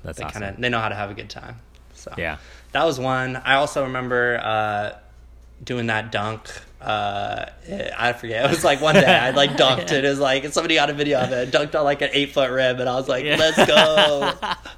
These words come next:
Speaker 2: So that
Speaker 1: Yeah.
Speaker 2: one also fondly.
Speaker 1: Definitely good times. And I think it's,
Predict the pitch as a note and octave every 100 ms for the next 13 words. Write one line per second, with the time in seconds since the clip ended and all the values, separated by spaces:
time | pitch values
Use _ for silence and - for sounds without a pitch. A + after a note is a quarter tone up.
0 | - - - - - - - - - -
1 | - - - B3+ A#2+ A#2+ - C3+ C3 B2+
2 | A#2 A#2+ A#2 A#2 A2+ A#2 B2 B2+ - -
3 | - - - - G2+ G#2 G#2+ - G#2+ G2+
4 | F2+ F2 - F2+ D#2+ D2+ D#2 - F2 E2+
5 | E2 E2+ E2 - _ E2 D#2+ - -